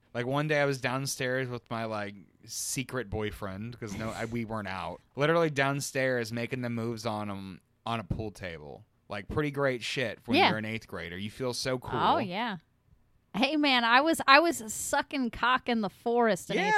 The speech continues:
Speaker 1: Yeah.
Speaker 2: grade, so I felt like a cool motherfucker,
Speaker 1: You
Speaker 2: too,
Speaker 1: do,
Speaker 2: so.
Speaker 1: dude, espe-, especially back then. You, like, you're like,
Speaker 2: I had two
Speaker 1: "I'm ahead of the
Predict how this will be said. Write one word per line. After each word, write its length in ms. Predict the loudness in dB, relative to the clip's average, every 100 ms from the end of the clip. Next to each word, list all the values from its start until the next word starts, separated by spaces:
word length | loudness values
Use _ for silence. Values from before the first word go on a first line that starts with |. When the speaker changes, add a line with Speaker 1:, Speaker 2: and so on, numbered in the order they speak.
| 4
Speaker 1:
Yeah. 60 |
Speaker 2:
grade, 240 | 4 0 0
so 320 | 2 4 2
I 160 | 4 4
felt 200 | 8 8
like 120 | 8
a 60 | 2
cool 240 | 2 4
motherfucker, 540 | 4 2 0 0 0
Speaker 1:
You 140 | 2 4
Speaker 2:
too, 120 | 4
Speaker 1:
do, 60 | 4 0
Speaker 2:
so. 220 | -4 4 4
Speaker 1:
dude, 140 | 4
espe-, 280 | 0 -2 -2 -4
especially 400 | -10 -2 0 0
back 180 | -2 -2
then. 140 | -4 -4
You, 180 | -2 -2
like, 180 | -2
you're 120 | 0 0
like, 180 | 2 4
Speaker 2:
I 60 |
had 180 | 2 0
two 100 | 0
Speaker 1:
"I'm 140 | 2
ahead 240 | 6 8 8
of 60 |
the 60 | 6